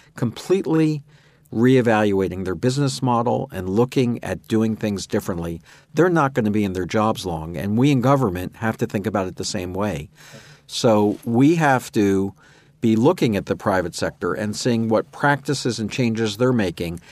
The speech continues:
and then bringing that into V A. It may be translated slightly different than if you were in the private sector, but ultimately changing to be more accountable for outcomes and results is something that is, uh, you know, a seamless,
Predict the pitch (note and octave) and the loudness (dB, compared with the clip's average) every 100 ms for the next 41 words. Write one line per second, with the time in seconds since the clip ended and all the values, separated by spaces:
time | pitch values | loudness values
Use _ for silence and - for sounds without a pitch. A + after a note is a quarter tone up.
0 | - - - A#2 A#2+ B2+ B2+ D3+ D3 C#3 | -20 -18 -4 0 2 2 2 2 4 2
1 | C#3 D3 D#3+ D#3+ G2+ F2+ D#2 D2+ E2+ G2 | 0 0 0 2 0 0 -2 -6 -6 0
2 | A2+ A#2+ A#2 - - C3+ C3+ C3+ C3 B2 | 2 2 2 -2 2 2 2 2 2 2
3 | A#2+ - B2 - A#2+ A2+ B2+ B2 C#3+ C#3 | -2 -2 0 2 2 2 0 0 0 0
4 | A2 G#2+ B2 A2+ A2+ G#2+ A#2+ A#2 A#2 B2+ | -2 -2 -2 -2 -2 0 0 0 -2 -2
5 | A#2 B2+ B2 - - - - - B2+ C3+ | 0 -2 -4 -6 -20 -20 -18 0 4 6
6 | G3 - A2 - G2 F#2 F#2+ _ _ _ | 4 0 -4 -2 -2 -2 -4 _ _ _
7 | - - D#3+ E3 D#3 C#3+ B2 A#2+ A2+ A#2 | -6 0 2 2 0 0 0 0 2 4
8 | A2 G#2 - B2 C3 C3+ B2+ B2+ A#2+ - | 2 0 -2 0 0 0 0 0 0 -2
9 | G2 G2 G#2 A2 - A#2 G#2+ G#2 G2+ G2 | 0 0 2 0 0 -4 -2 -2 -2 0
10 | G2 F#2 - - - - - - G#2+ G2+ | -2 -2 -6 -12 -14 -20 -20 -8 -4 -2
11 | - G#2 A2+ G2+ F#2+ F#2 - F#2 F#2 F2 | -2 -2 -2 -2 0 -2 -4 -6 -6 -6
12 | E2+ F2 E2 D#2+ - G#2 E2+ D#2+ - - | -6 -6 -6 -8 -10 -10 -8 -8 -10 -8
13 | - C#3+ C#3+ C3 G#2+ F2+ - | -2 2 4 4 2 0 -8